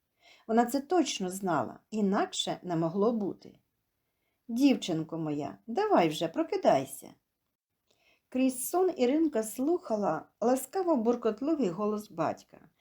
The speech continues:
Саме він будив її вранці до школи. Звісно, вставати не хотілося, до того ж поруч муркочуче потягався улюблений кіт Васька.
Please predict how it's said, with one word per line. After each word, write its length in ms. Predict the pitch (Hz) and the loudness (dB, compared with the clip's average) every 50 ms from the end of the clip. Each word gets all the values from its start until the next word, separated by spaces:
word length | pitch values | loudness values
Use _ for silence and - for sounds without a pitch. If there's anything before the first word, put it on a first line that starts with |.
| _ - - _ _ | _ -20 -20 _ _
Саме 380 | - - 277 269 254 247 233 | -2 0 4 4 4 4 4
він 320 | 220 202 240 294 311 285 208 | 2 2 2 2 2 2 2
будив 420 | 190 214 220 196 226 262 311 285 | 2 0 -2 0 0 -2 -2 -2
її 260 | 240 233 220 196 208 | -2 -4 -4 -2 -2
вранці 440 | 196 214 226 247 269 269 269 - 269 | -2 -2 -2 -2 -2 -2 -4 -4 -4
до 140 | 233 277 285 | -4 -4 -4
школи. 600 | 285 - - - - 302 285 214 170 156 - - _ _ _ _ _ | -6 -8 -8 -4 -2 0 0 0 0 -2 -6 -10 _ _ _ _ _
Звісно, 440 | 208 214 254 311 370 370 - 285 277 | -8 -2 2 2 2 2 2 -2 -2
вставати 480 | 269 277 - - 320 349 403 403 - 294 | -2 -2 2 2 2 4 2 0 0 2
не 120 | 262 262 | 2 2
хотілося, 600 | 262 - 262 262 - 359 370 339 285 262 - 254 | 0 -2 -6 -4 -2 0 2 2 2 0 0 -2
до 120 | 233 254 262 | -2 -2 -2
того 260 | - 294 294 277 277 | -2 0 0 0 -2
ж 180 | 262 - - _ | -4 -6 -10 _
поруч 380 | 269 277 277 269 254 254 - | -2 -2 0 0 -2 -2 -2
муркочуче 840 | 254 254 240 233 233 233 - _ - 381 381 370 320 285 - - 262 | 0 2 2 2 0 -4 -6 _ -4 -4 -2 -2 -4 -6 -2 -4 -4
потягався 920 | 247 - - 233 208 202 208 196 196 214 311 381 359 - - 226 202 - - | -4 -2 -4 -4 -4 0 0 0 2 2 0 -2 -2 -4 -2 -2 -2 0 0
улюблений 680 | 214 202 202 208 294 349 - 240 214 202 196 180 170 | -2 -2 0 0 -2 -4 -2 -2 0 0 0 -2 -4
кіт 300 | - _ 220 214 214 - | -8 _ -16 -16 -14 -10
Васька. 520 | - - 175 185 202 - - - _ - | -6 -6 -6 -6 -6 -10 -16 -20 _ -20